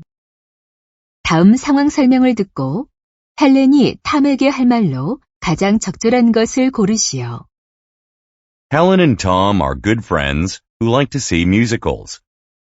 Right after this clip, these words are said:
Speaker 2: One day, Helen finds out the musical Rainbow Chasers will be playing the next week. The musical is one that they really wanted to see, but missed last time. Helen and Tom agree to watch the musical together,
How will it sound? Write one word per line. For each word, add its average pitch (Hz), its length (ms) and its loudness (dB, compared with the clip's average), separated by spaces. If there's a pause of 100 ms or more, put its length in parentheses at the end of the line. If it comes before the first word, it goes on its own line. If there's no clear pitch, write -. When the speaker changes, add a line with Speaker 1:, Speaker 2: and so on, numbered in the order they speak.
(220)
Speaker 2:
One 101 260 2
day, 85 340 0 (320)
Helen 175 300 0
finds 104 420 0
out 85 300 0
the 80 100 -4
musical 92 480 -2
Rainbow 92 480 0
Chasers 85 640 -6 (300)
will 123 120 0
be 143 140 2
playing 101 480 0
the 92 80 -4
next 80 380 -4
week. 110 320 -4 (800)
The 71 60 -4
musical 107 600 0
is 98 160 -2
one 87 300 -2
that 90 160 -2
they 78 100 -4
really 98 320 -2
wanted 98 360 -2
to 123 80 -8
see, 76 440 -6 (300)
but - 120 -4
missed 143 460 -2
last 110 300 -4
time. 67 320 -6 (880)
Helen 107 300 0
and 87 120 -2
Tom 95 380 -2
agree 95 400 -2
to 85 100 -10
watch 82 380 -4
the 120 80 -6
musical 80 460 -4
together, 101 500 -4